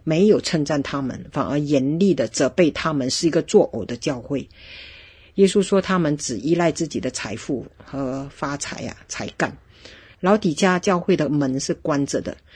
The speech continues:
因此耶稣要他们打开教会的门，让他进来。耶稣希望老底嘉教会真诚地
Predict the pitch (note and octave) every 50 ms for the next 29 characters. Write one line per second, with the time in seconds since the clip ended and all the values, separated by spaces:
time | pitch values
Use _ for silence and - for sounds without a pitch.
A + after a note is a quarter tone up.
0 | - - - F#3+ G3+ G3 - C#3+ C3+ D#3 E3+ E3 - F3 E3+ F#3 F3 D#3 - -
1 | D#3+ D#3 C#3+ C3 - - - B2 A2+ - - D#3 D3+ C#3+ - F3 C#3+ C#3 D#3 D3
2 | C#3 B2+ A2 G2+ D#2 - - - - D#3+ D#3+ C#3+ C3+ - C#3+ C3 - - D3+ C3+
3 | C3 B2+ G#2+ - - - _ _ - - - - - - - - - - - -
4 | G3+ G3+ G#3 G#3 G3 - - G3+ F#3+ G3 F3+ D#3 D3 D3 D3 F3 F3+ F#3 D3 -
5 | E3 D#3+ - F#3 E3 D#3 F3 E3 - - - F#3+ F#3 F#3 - - D#3+ C#3 C#3+ C#3+
6 | C#3+ C#3 - -